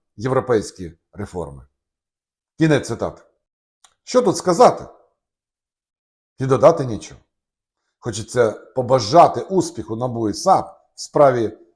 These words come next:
очищення Айг-, Авгієвих корупційних конюшень зеленої влади. Бо її сморід уже відчувають не тільки громадяни України, але й громадяни країн наших союзників, що створює пряму загрозу нашій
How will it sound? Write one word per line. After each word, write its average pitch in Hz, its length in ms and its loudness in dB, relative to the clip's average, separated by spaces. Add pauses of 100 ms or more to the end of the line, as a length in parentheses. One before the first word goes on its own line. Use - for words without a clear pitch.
(180)
очищення 147 840 -2
Айг-, 147 500 4
Авгієвих 123 680 2
корупційних 143 680 -2
конюшень 131 580 -4 (260)
зеленої 127 440 -2
влади. 131 340 0 (960)
Бо 147 160 4
її 151 120 8
сморід 143 420 2
уже 131 180 -4
відчувають 127 560 2
не 160 80 -4
тільки 156 300 -4
громадяни 104 460 -6
України, 107 400 -6
але 104 200 -2
й 90 80 -8 (340)
громадяни 135 540 2
країн 131 420 -2 (320)
наших 131 320 -6
союзників, 135 580 -6 (840)
що 143 140 -4
створює 127 420 4 (340)
пряму 170 240 0
загрозу 117 560 0 (180)
нашій 135 420 0